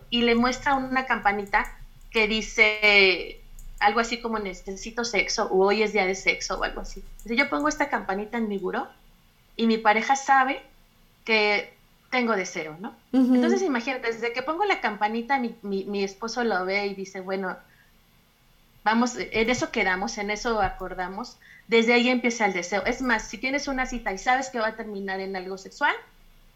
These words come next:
Speaker 1: desde que lo estás pensando, de que estás imaginando qué te vas a poner, qué perfume,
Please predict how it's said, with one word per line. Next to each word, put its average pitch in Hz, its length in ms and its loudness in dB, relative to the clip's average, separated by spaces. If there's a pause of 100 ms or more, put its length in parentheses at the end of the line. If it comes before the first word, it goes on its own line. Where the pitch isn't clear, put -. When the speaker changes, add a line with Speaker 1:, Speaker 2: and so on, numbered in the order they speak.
(140)
Speaker 1:
desde 233 460 -2 (100)
que 220 360 -2 (120)
lo 233 100 -4
estás 294 280 -6
pensando, 254 560 -2
de 185 120 -4
que - 60 -16
estás 262 240 -8
imaginando 226 480 -6
qué - 80 -4
te 247 120 -4
vas 226 160 0
a 233 100 -8
poner, 185 260 -2
qué 233 100 -2
perfume, 190 800 -4